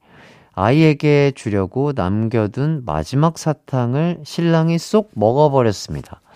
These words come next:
사탕 준다고 꼬셔서 겨우 한약을 먹인 건데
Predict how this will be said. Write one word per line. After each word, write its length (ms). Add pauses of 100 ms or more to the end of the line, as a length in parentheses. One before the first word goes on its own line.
(640)
사탕 800
준다고 600
꼬셔서 840
겨우 540
한약을 480
먹인 340
건데 480